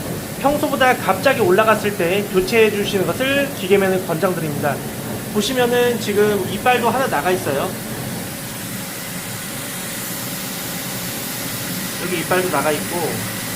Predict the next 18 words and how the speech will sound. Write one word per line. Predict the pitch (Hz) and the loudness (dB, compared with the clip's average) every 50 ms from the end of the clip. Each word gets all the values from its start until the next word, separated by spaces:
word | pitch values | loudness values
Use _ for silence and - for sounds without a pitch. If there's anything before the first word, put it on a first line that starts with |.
| - - - - - - - - - - - - - - - - - - - - - | -6 -6 -6 -6 -6 -6 -6 -6 -6 -6 -6 -6 -6 -6 -6 -6 -6 -6 -6 -4 -2
지금 | 185 185 196 202 202 202 190 | 2 6 6 8 8 6 4
수명 | - - - 285 302 302 294 285 | 0 -2 0 2 2 2 2 2
테스트를 | 294 285 285 - - - 262 233 233 247 | 0 0 0 0 -2 0 0 2 2 2
했을 | 247 247 - 247 220 175 - | 2 0 -2 -2 -2 -2 0
때 | 208 226 220 214 208 185 151 131 127 120 - - - - - - - - - - - - - - - - | 2 4 4 4 4 4 2 0 -2 -4 -4 -6 -6 -8 -8 -8 -8 -8 -8 -8 -8 -8 -8 -4 -2 -2
코팅이, | 302 - 294 294 285 247 226 220 220 226 226 - - - - - - | -2 0 0 0 2 2 2 2 2 0 -2 -4 -6 -6 -8 -6 -2
어, | 160 156 156 - | 0 0 0 0
살짝 | 240 247 254 247 | 0 0 0 0
살짝 | - 254 233 - 202 - - | 2 0 0 0 -2 -4 -4
벗겨졌네요. | 160 - 180 156 - 156 160 185 185 165 156 170 190 - - - - - - - - - - - - - - - - - - - - - - - - - - - - - - - - - - - - - - - - - - - - - - - - - - - - - - - - - - - - - - - - - - - - - - - - - - - | -2 -2 -2 0 0 0 0 0 0 2 0 0 -2 -4 -6 -6 -8 -8 -8 -8 -8 -8 -6 -6 -6 -6 -6 -6 -6 -6 -6 -8 -6 -6 -6 -8 -8 -8 -8 -8 -8 -8 -8 -8 -8 -8 -8 -8 -8 -8 -8 -8 -8 -6 -8 -8 -8 -8 -8 -8 -6 -6 -6 -6 -8 -8 -8 -8 -6 -6 -6 -6 -6 -6 -6 -6 -6 -8 -6 -6 -6 -6 -6 -6 -6 -6 0 4
빼서 | 269 285 277 277 262 254 | 4 6 6 6 6 4
한번 | 254 240 247 220 | 6 6 4 4
보여드릴게요. | 185 180 180 185 185 185 185 - - 160 - - - - - | 4 6 6 6 6 6 4 2 0 -2 -4 -4 -4 -2 2
자, | - 196 185 160 - - - | 2 2 2 2 0 -2 0
지금 | - - 180 190 185 | 0 2 2 2 2
탭을 | 175 - 254 240 254 262 240 165 | 2 2 2 4 4 4 4 4
빼서 | 220 254 240 269 254 | 2 2 4 2 2
가져왔는데요. | - - 180 165 196 175 151 156 160 170 190 190 180 175 170 165 165 165 165 165 170 196 214 196 165 147 | 2 2 2 4 4 4 4 4 2 2 2 2 2 4 4 4 4 4 4 4 4 2 2 2 2 0